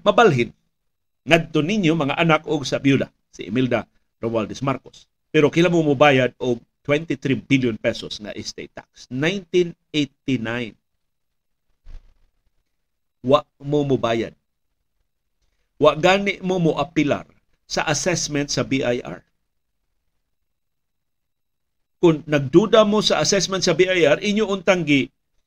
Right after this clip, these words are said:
contest ang ilang assessment. Dako ra kayo na.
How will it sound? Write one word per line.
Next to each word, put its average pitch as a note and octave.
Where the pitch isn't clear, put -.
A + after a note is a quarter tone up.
contest F3
ang D3+
ilang F3+
assessment. D#3+
Dako E3+
ra F#3
kayo B2
na. C#3+